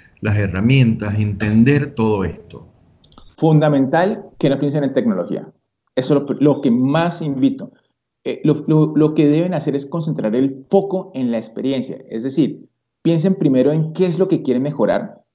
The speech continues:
Speaker 2: qué es lo que quieren, eh, o cuál es el principal reto que tienen en la organización. Eh, no sé, por dar-, darte algo, es que tenemos muy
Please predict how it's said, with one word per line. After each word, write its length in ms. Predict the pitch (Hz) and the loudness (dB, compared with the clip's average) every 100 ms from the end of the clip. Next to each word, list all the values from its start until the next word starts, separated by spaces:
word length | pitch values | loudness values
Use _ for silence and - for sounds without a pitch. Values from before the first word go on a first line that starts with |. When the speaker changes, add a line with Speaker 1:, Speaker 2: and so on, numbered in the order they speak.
| _ - | _ -2
Speaker 2:
qué 140 | 143 | 0
es 80 | 143 | 2
lo 160 | 160 | 0
que 280 | 160 139 107 | 0 0 0
quieren, 340 | - 135 139 147 - | 0 0 0 -2 -6
eh, 260 | 117 110 | -2 0
o 200 | 101 98 | 0 -4
cuál 160 | - 135 | -2 -2
es 100 | 160 | 0
el 140 | 170 | -2
principal 420 | 170 147 127 - 131 | 0 -2 -2 -2 -2
reto 220 | 156 151 | -2 -4
que 80 | - | -4
tienen 380 | 120 131 139 - | -2 -4 -4 -4
en 100 | 123 | -2
la 80 | |
organización. 640 | 113 110 107 95 165 131 - - _ _ | -2 -2 -4 0 2 2 -2 -12 _ _
Eh, 360 | - 92 85 78 | -10 -6 -6 -6
no 140 | 98 127 | -6 -4
sé, 200 | 117 82 | -2 -2
por 280 | - 101 | -4 -4
dar-, 340 | 98 107 120 110 | 0 0 -2 0
darte 280 | 117 113 123 | -2 0 0
algo, 240 | 110 101 | 0 -2
es 140 | 104 | -6
que 100 | - | -6
tenemos 420 | - 123 120 127 - | -4 0 0 -2 -4
muy 640 | 131 131 139 143 143 143 | -2 0 2 2 2 2